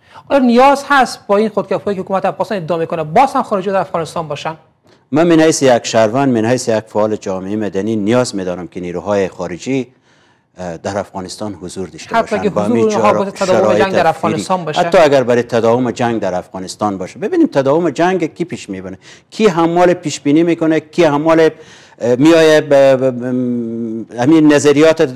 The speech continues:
Speaker 2: دیدگاه خود مطرح می‌کنه؟ کی می‌آیه بزنج حمایت کنه از دولت افغانستان؟ کی می‌آیه حمایت بکنه از مردم افغانستان؟ همین حال می‌بینیم زمان بحث خروج نیروهای، اه، خارجی از افغانستان می‌شه، روحیهٔ مردمی که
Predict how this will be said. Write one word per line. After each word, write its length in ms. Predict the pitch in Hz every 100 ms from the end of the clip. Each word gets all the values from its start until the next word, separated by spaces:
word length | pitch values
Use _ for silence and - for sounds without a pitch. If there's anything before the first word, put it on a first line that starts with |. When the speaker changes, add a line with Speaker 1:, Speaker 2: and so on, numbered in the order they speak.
| 113 127
Speaker 2:
دیدگاه 380 | 123 120 139 156
خود 160 | 156 143
مطرح 320 | 143 143 151
می‌کنه؟ 340 | 151 147 143
کی 240 | 135 - 156
می‌آیه 340 | 165 160 151
بزنج 480 | 143 139 151 151 151 - - _
حمایت 520 | - 143 139 147 160
کنه 200 | 160 156
از 200 | 147 139
دولت 560 | 143 139 139 139 143 147
افغانستان؟ 580 | 139 - 139 127 139 131
کی 200 | - 156
می‌آیه 280 | 160 156 135
حمایت 340 | 139 135 147
بکنه 280 | 151 147 143
از 120 | 135
مردم 320 | 127 123 143
افغانستان؟ 640 | 139 131 - 135 123 135 131 _ _
همین 220 | 143 185 180
حال 300 | 202 214 196
می‌بینیم 340 | 196 180 160
زمان 340 | 151 160 165
بحث 300 | 151 165 160
خروج 340 | 143 151 151 147
نیروهای، 600 | 139 135 127 151 147 123 - _ _
اه، 180 | 123 123
خارجی 360 | 120 127 127 160
از 120 | 135
افغانستان 640 | 123 - 127 120 - 156
می‌شه، 240 | 151 143 139
روحیهٔ 500 | 110 131 127 156 143
مردمی 600 | 120 120 117 156 151 123
که 280 | 123 113